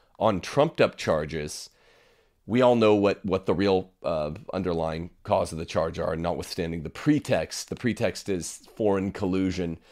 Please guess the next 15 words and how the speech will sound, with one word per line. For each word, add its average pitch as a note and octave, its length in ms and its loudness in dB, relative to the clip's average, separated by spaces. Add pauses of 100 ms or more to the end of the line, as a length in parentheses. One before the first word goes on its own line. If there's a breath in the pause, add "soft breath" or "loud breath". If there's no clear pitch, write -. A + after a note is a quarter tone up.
(340 soft breath)
He C3+ 160 2
is A2+ 120 2
part G#2+ 240 4
of E2+ 120 -2
the G2+ 140 0
real, G2+ 520 2
authentic B2 840 -2 (160)
Chinese G2 500 -2
church, - 420 -4
not F#2 300 -2
the F2 120 -2
communist A2+ 720 -4 (480 soft breath)
Chinese G2 340 0
party B2 540 4 (340 soft breath)
sponsored A#2 760 0